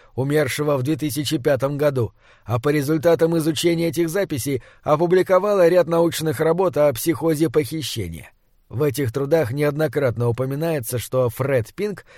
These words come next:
был одержим неотвязным страхом преследования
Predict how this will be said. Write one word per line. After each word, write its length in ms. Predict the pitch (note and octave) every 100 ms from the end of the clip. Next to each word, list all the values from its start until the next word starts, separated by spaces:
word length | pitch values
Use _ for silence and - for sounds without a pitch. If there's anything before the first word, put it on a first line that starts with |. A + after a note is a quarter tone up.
| - -
был 260 | C3+ F3
одержим 640 | E3 D3 D3+ C3 D#3+ F3+ D3+
неотвязным 760 | D#3 C3 C3 C3+ D3 D#3+ G3
страхом 520 | F3+ - C3+ A#2+ D#3
преследования 760 | D#3+ D#3 - A#2 A2 B2 F3